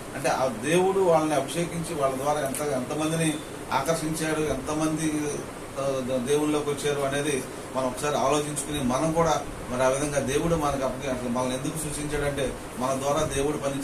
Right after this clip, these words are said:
చేయాలి, మన ద్వారా దేవుడు పని జరగాలి అనేది దేవుడు ఆలోచన. అందుకని అన్ని కూడా మనకు అన్ని సమకూర్చి ఇచ్చాడు. కాబట్టి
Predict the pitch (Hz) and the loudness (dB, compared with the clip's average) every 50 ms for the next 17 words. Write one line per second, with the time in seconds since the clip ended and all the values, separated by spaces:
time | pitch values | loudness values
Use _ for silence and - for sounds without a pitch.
0 | - 131 131 131 131 127 127 127 117 120 127 135 131 127 135 139 147 160 - 127 | -2 0 2 2 4 4 4 2 2 0 0 0 0 0 2 2 2 2 0 0
1 | 135 139 139 143 147 - 139 139 135 123 117 120 123 123 131 139 139 143 143 143 | 0 0 0 0 -2 -2 -4 -4 -4 -2 -2 0 0 2 2 2 2 4 2 0
2 | 139 143 147 156 160 - - - - - - - - - 127 123 131 147 156 165 | 0 0 -2 -2 -2 -2 -4 -6 -8 -10 -12 -12 -10 -8 -6 -2 0 0 2 2
3 | 165 160 151 139 143 147 151 151 147 - 131 123 117 123 127 131 135 156 151 139 | 4 6 8 8 8 6 4 2 0 -2 -2 -2 -2 -2 -2 -4 -4 -2 -2 -2
4 | 127 135 147 143 147 147 147 143 135 131 127 127 135 143 - - 123 123 139 135 | -2 -2 -2 -2 -2 -2 -2 -2 -2 -2 -2 -2 -2 -2 -2 -2 -2 -2 -4 -4
5 | 147 160 156 - 135 135 147 143 135 131 135 131 127 135 135 135 147 127 120 | -4 -4 -4 -4 -6 -6 -4 -4 -2 0 0 0 2 0 -2 -2 -2 -2 -4